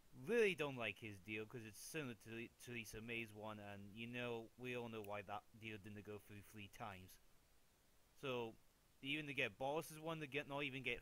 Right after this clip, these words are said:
through, you know, not even ask the question yet, it's, it's pathetic. And then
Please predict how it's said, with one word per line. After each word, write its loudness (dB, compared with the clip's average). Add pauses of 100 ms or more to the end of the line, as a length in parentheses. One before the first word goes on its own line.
(140)
through, 0 (680)
you -6
know, 4
not -4
even 0
ask 0
the -10
question -2
yet, -4 (280)
it's, -6
it's -8
pathetic. -6 (540)
And 0
then 4